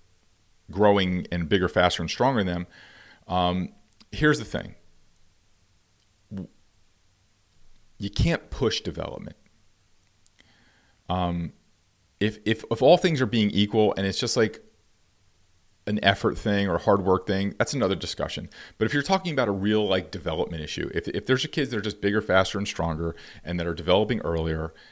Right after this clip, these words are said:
y-, you can't put, you can't push your son to play beyond what his physical limitations are.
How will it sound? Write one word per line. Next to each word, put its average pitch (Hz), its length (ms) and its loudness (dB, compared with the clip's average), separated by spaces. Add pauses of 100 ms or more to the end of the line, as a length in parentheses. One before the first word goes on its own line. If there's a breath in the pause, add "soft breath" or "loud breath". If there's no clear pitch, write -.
(320 soft breath)
y-, - 120 -10
you 104 140 -6
can't - 380 2
put, - 160 -8
you 104 60 -12
can't - 280 -4
push - 340 -6
your 104 180 -2
son 90 340 -4
to 82 80 -4
play 95 380 -2
beyond 87 500 -4
what 87 100 -4
his 92 160 -8
physical 92 540 -4
limitations 82 640 -6
are. - 240 -14